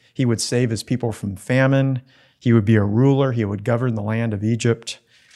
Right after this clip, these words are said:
second only to Pharaoh. And, you know, he, he determined not only the fate of Egypt, but multitudes, because he was faithful to God. God could use him.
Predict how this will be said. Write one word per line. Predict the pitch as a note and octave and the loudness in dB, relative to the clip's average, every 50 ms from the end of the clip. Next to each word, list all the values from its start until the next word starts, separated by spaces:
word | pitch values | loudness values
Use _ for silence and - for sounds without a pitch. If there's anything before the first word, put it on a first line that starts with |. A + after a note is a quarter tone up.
| - _ _ _ | -20 _ _ _
second | - - - A#2 A#2 - A2 - - | -6 -2 0 0 2 2 2 2 2
only | A2 A2 A2 A2 G#2+ | 2 4 2 2 2
to | G2+ | 0
Pharaoh. | G2+ - - - B2 B2 B2 B2 B2 B2 A#2+ - - - _ _ _ _ _ _ _ _ _ _ _ _ - | 0 0 0 2 4 4 4 4 4 2 0 -2 -6 -14 _ _ _ _ _ _ _ _ _ _ _ _ -2
And, | - A2+ A2+ A2 G#2+ - - _ _ _ _ _ _ _ _ _ _ _ _ _ _ _ _ _ _ _ _ _ - | 2 2 4 2 2 0 -6 _ _ _ _ _ _ _ _ _ _ _ _ _ _ _ _ _ _ _ _ _ -2
you | B2+ A#2+ | 0 0
know, | A#2+ - | 0 0
he, | - - - E3 E3+ - - - | -2 -2 -2 0 0 -2 -4 -6
he | - - F3+ E3+ | -4 -2 -2 0
determined | C#3+ C#3+ B2+ - - - - F3+ F#3 D#3+ B2 A2+ G#2+ | 0 -2 -2 -2 -2 -2 0 2 2 4 4 4 4
not | A2 B2 D3 D3 - - - | 4 4 4 2 0 -2 -2
only | C#3+ C#3+ C#3+ C#3+ B2+ A2 A2+ | 0 0 2 2 2 2 0
the | - - B2+ A#2 | 0 -2 -4 -4
fate | G#2+ - - C3 C3 C#3 - - | -4 -2 0 0 0 0 0 -2
of | - A2+ G#2 G2 - | -2 -2 -2 -2 -4
Egypt, | - - F#2+ G2 - - - - - - | -4 -2 -2 0 0 -2 -4 -4 -6 -6
but | B2 A2 - - - | -6 -6 -6 -8 -10
multitudes, | G#2+ A#2 C#3 F#3+ - - A2+ - - A2 - - - - - - - - - _ _ _ _ _ _ _ _ _ _ _ _ _ _ _ _ _ _ _ - | -8 -6 -6 -6 -6 -8 -12 -10 -8 -8 -8 -10 -10 -12 -12 -12 -14 -14 -16 _ _ _ _ _ _ _ _ _ _ _ _ _ _ _ _ _ _ _ -10
because | A2 G#2+ - C3 A2+ G#2 - | -10 -8 -4 -4 -4 -4 -4
he | - A#2+ | -4 -4
was | G#2+ G#2+ - - | -4 -6 -8 -6
faithful | - A#2 A#2+ B2 B2 - A2+ - - | -6 -4 -4 -4 -6 -6 -8 -8 -8
to | - A2+ | -8 -8
God. | - - - - - - - - - _ _ _ _ _ _ _ _ _ _ _ _ _ _ _ _ _ _ - | -8 -8 -10 -10 -12 -14 -16 -18 -20 _ _ _ _ _ _ _ _ _ _ _ _ _ _ _ _ _ _ -6
God | - G#2+ G#2+ G#2+ - | -2 0 0 0 -2
could | - G#2+ G2 | -4 -4 -2
use | G2 G2+ G#2+ A2 G#2+ - - | 0 2 2 2 2 2 0
him. | G2+ F#2+ F#2 F#2 F#2 - | -2 -2 -2 -2 -6 -10